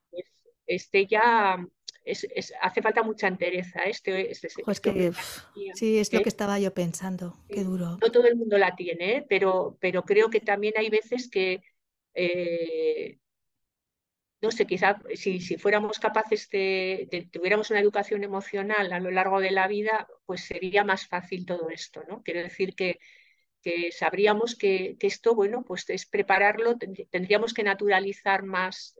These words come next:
Speaker 1: todas estas, estas cuestiones, ¿no? Y poder, poder hablarlas, ¿no? Creo que la mayoría, eh, no sé, en la mayoría de los casos no se da, pero sería algo, bueno, pues que tendría, tendría, tendría que estar ahí como,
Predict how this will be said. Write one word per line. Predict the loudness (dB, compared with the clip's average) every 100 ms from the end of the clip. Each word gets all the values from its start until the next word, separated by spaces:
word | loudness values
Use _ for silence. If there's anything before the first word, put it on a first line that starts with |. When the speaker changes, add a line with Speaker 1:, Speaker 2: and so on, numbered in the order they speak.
| -6
Speaker 1:
todas | 0 2 0
estas, | -2 2 2 2 -6 -20 _ _ _ _
estas | -12 0 2 2
cuestiones, | 0 0 0 2 4 2 -4
¿no? | -4 -2
Y | -2
poder, | 0 2 4 2 2 -2 -6 _ _ _ -6
poder | 0 4
hablarlas, | 4 4 2 2 -2 -10 -8
¿no? | -8 -8 _ _ _ _ _ _ _ _ _ _ _ -2
Creo | 0 4
que | 2
la | 4
mayoría, | 4 2 4 4 2 0
eh, | -6 -4
no | -6
sé, | -4 -4
en | -2
la | 0
mayoría | 4 4
de |
los | 2 0
casos | -4 -4
no | -4 -2
se | 0
da, | 2 2 2
pero | 0 0
sería | -4 -2 2 2
algo, | 2 0 -2
bueno, | -2 -6 -8 -10
pues | -12 -8
que | -6 -6
tendría, | -6 -4 0 2 0
tendría, | -4 -4 2 2 0
tendría | -4 0 2 4
que | 4
estar | 2 0 2
ahí | 2 0 -4
como, | -8 -8 -8 -8 -10